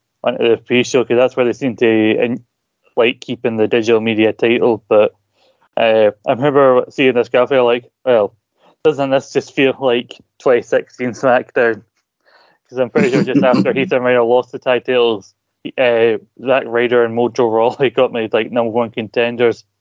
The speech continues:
Speaker 1: But then, you know, 'cause Zack was carrying Mojo so much, his knee gave out and they s-, they sadly never got their shot.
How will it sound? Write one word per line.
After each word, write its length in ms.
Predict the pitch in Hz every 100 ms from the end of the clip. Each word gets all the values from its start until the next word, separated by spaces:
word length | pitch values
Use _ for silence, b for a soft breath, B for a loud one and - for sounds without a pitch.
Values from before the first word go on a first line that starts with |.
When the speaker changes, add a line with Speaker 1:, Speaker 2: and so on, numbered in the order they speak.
| _ _ _
Speaker 1:
But 80 | _
then, 280 | 117 113 104
you 60 | 110
know, 120 | 113
'cause 200 | 117 110
Zack 320 | 117 117 -
was 260 | 117 104 -
carrying 360 | - 113 113
Mojo 240 | 113 117 113
so 120 | -
much, 160 | 120 120
his 140 | 107
knee 160 | 139 131
gave 260 | - 117
out 120 | 113
and 80 | 113
they 20 | 107
s-, 120 | -
they 200 | 123 120
sadly 300 | 117 113 120
never 180 | 117 120
got 180 | 123 120
their 120 | 107
shot. 320 | - 131 104